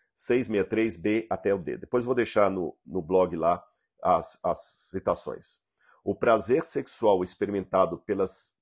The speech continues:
naturezas feminina e masculina, quando elas se unem para fins de procriação, parece ter sido transmitido de acordo com a natureza."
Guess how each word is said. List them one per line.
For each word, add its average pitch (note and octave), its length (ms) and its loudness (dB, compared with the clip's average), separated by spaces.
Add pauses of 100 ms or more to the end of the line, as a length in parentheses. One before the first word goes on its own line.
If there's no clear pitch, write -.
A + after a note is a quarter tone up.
(140)
naturezas F#2+ 580 -2
feminina A2 420 -2
e F2+ 40 -4
masculina, F2+ 580 -4
quando G#2+ 380 0
elas B2+ 220 0
se - 220 -6
unem A2 460 -2 (300)
para F#2+ 200 2
fins G2 240 -8
de F2 80 -8
procriação, F#2 800 -2 (320)
parece D3 300 2
ter G#2+ 200 0
sido G2+ 360 -4
transmitido C3+ 760 -4
de A2 100 0
acordo A#2 420 -2
com E3 280 4
a D#3 80 4
natureza." D3+ 680 2